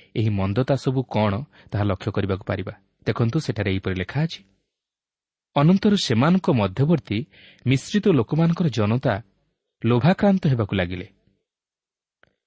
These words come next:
ପୁଣି ଇସ୍ରାଏଲ ସନ୍ତାନଗଣ ମଧ୍ୟ ପୁନର୍ବାର ରୋଦନ କରି କହିଲେ, 'କିଏ ଆମମାନଙ୍କୁ ମାଂସ ଖାଇବାକୁ ଦେବ? ଆମ୍ଭେମାନେ ମିଶ୍ର ଦେଶରେ ବିନା ମୂଲ୍ୟରେ ଯେଉଁ ମାଛ ଖାଉଥିଲୁ, ତାହା ମନରେ ପଡ଼େ।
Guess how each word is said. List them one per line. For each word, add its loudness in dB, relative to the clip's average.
ପୁଣି 4
ଇସ୍ରାଏଲ 4
ସନ୍ତାନଗଣ 2
ମଧ୍ୟ 2
ପୁନର୍ବାର 4
ରୋଦନ 4
କରି 2
କହିଲେ, 2
'କିଏ 6
ଆମମାନଙ୍କୁ 4
ମାଂସ 0
ଖାଇବାକୁ 0
ଦେବ? 2
ଆମ୍ଭେମାନେ 6
ମିଶ୍ର 2
ଦେଶରେ 2
ବିନା 2
ମୂଲ୍ୟରେ 4
ଯେଉଁ 2
ମାଛ 0
ଖାଉଥିଲୁ, 0
ତାହା 0
ମନରେ 2
ପଡ଼େ। -2